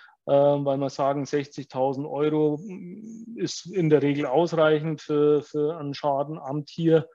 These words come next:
und eine Selbstbeteiligung von hundert Euro, äh, haben wir auch im Normalfall drinne, weil wir sagen, wir möchten, ähm, jetzt nicht, dass das alles auf den Versicherer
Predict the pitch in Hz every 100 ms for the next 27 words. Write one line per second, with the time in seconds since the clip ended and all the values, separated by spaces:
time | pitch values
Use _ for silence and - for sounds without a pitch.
0 | - - - _ 147 143 135 139 135 -
1 | 139 123 131 135 139 135 135 123 151 156
2 | 160 175 143 143 139 139 - - - _
3 | - 135 131 147 131 135 135 120 135 151
4 | - 214 143 139 135 131 135 - 135 131
5 | 135 135 139 135 139 127 131 123 - 127
6 | 127 131 139 156 131 131 127 - 143 135
7 | 131 - 135 131 131 131 143 147 135 127
8 | - 131 123 127 - - - 131 180 135
9 | 135 156 135 139 127 131 143 131 131 131